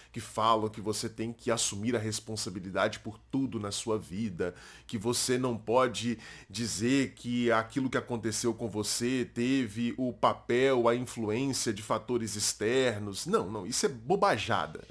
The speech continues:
Isso é ideologia, isso não tem nada a ver com o que eu tô querendo dizer aqui. Quando eu falo de autorresponsabilização, eu tô falando da capacidade de assumir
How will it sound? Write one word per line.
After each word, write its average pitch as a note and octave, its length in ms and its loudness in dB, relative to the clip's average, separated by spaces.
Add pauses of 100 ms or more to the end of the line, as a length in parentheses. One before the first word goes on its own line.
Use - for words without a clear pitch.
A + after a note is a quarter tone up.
Isso A#2+ 220 4
é D3 40 6
ideologia, C#3 1160 4
isso C#3 240 -2
não C#3+ 80 -4
tem C#3 140 -2
nada E3 400 4
a - 20 0
ver A#2 180 -2
com C#3+ 120 -8
o - 20 -6
que C3+ 80 -6
eu C3 60 -2
tô C3 140 -6
querendo B2 300 -4
dizer A2 300 -4
aqui. G#2+ 320 -10 (440)
Quando A#3+ 180 2
eu C#4 80 0
falo C3+ 260 2
de G#2+ 160 -2
autorresponsabilização, F#2+ 1700 0 (380)
eu - 80 -6
tô D#3+ 100 4
falando D3+ 380 2
da D#3+ 100 2
capacidade C#3+ 920 0
de C3 140 -2
assumir B2+ 1000 0